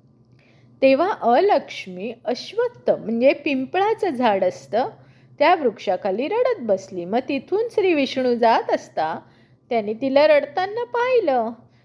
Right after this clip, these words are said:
आता ती, अ, तिचा नवरा पळून गेल्यामुळे ती काय करणार? तर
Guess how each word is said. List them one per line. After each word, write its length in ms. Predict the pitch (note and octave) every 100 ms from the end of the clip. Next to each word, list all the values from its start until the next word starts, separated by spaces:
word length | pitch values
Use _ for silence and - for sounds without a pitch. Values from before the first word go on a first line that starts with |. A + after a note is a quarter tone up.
| _ -
आता 200 | A#3 D4
ती, 360 | D4 F4+ F#4+
अ, 220 | - C4 B3+ - -
तिचा 280 | C4 A#3+ D4+
नवरा 320 | E4 D#4+ E4
पळून 380 | E4+ E4 D4+ F4+
गेल्यामुळे 540 | F#4 E4 C4 A#3+ B3 C4+
ती 160 | G4
काय 240 | F#4+ A4 A#4+
करणार? 460 | A4+ E4+ D4 C4+
तर 60 | C4+